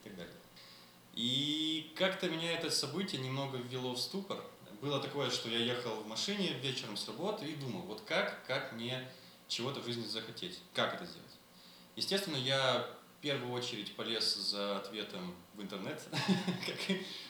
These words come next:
все нормальные люди это делают. И первая же ссылка, э, самая первая ссылка, мне дала самый тупой, но при этом самый правильный и простой ответ. Чтобы чего-то захотеть,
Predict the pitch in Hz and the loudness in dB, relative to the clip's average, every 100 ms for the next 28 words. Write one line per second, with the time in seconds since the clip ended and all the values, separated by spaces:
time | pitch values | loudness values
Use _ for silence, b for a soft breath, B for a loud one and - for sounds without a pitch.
0 | B - 151 131 120 123 117 110 151 147 | B -4 0 0 2 0 0 -2 -2 -4
1 | 131 147 170 170 - - - - - 135 | -2 0 2 0 -4 -14 -20 -20 -10 0
2 | 131 131 127 127 165 170 147 120 127 - | 4 6 4 4 6 6 6 4 4 4
3 | 202 208 - 90 - 107 104 98 95 127 | 2 0 -6 -8 -10 -4 -2 0 0 -2
4 | 101 - 101 90 - 202 - - - B | -2 -2 -2 0 0 0 0 -4 -6 B
5 | B - 110 139 131 135 131 - - 139 | B -8 -2 0 2 4 6 6 6 6
6 | 120 - - - - 151 180 - - 107 | 4 0 -4 -6 10 12 12 2 -6 -2
7 | 127 135 110 - 120 120 120 117 - 117 | 0 0 2 2 6 6 6 2 0 2
8 | 123 120 104 101 - 110 107 - 95 113 | 4 4 0 -2 0 2 2 6 6 6
9 | - - - - - - - - - - | 2 -14 -16 -18 -20 -20 -20 -18 -8 -6
10 | - 120 110 - 110 95 92 95 120 180 | -2 -4 -2 -2 -2 -4 -2 4 4 4
11 | - | -2